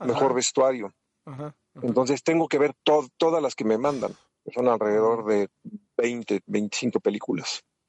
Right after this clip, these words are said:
Speaker 1: No, bueno. Pero qué gozada, ¿no? Pues, está sensacional
Speaker 2: No, la,
Speaker 1: eso,
Speaker 2: la,
Speaker 1: ¿no?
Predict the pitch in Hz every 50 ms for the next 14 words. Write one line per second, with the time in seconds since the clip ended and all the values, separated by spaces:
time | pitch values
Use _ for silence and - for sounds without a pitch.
0 | _ 165 143 143 196 220 180 139 120 117 113 104 _ _ _ _ _ _ _ _
1 | _ _ - - 165 160 - 165 151 127 123 - - 120 107 139 202 175 120 104
2 | 95 131 339 - _ _ _ - 127 117 - - - - _ _ - 117 - -
3 | 156 139 - - - - 165 160 135 120 110 117 - 180 160 127 127 127 131 151
4 | 190